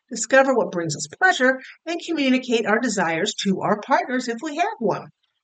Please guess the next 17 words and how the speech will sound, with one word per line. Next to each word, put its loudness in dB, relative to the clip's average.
Open 2
and 0
honest 2
communication 0
with -2
a 2
partner 0
is -4
crucial. -6
Open 2
and -2
honest -4
communication -4
with -6
yourself 0
is 2
vital. 2